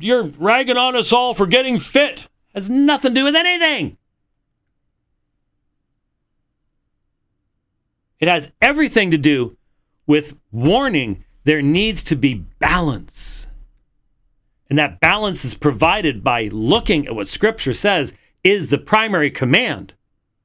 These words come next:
And you see, me and, well, Justin Peters was at G three. Justin Peters cannot lift weights. He is in a wheelchair.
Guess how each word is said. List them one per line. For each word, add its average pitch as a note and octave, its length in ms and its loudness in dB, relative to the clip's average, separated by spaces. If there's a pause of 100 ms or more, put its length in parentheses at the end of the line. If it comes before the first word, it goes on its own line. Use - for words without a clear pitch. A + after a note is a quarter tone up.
(520)
And D3+ 120 2
you C#3 60 0
see, E3 400 0 (460)
me C#4 520 0 (1300)
and, F3+ 640 -2 (840)
well, F3+ 100 2
Justin A3+ 320 0
Peters F3 360 0
was C3+ 140 2
at D#3+ 80 0
G E3 180 2
three. B3 340 -6 (1160)
Justin D3+ 300 -2
Peters F3 640 -2 (920)
cannot F3 280 2
lift G3+ 160 0
weights. - 480 -6 (960)
He C3 140 -4
is C3 100 0
in E3 80 2
a F3+ 60 0
wheelchair. G#3 540 -2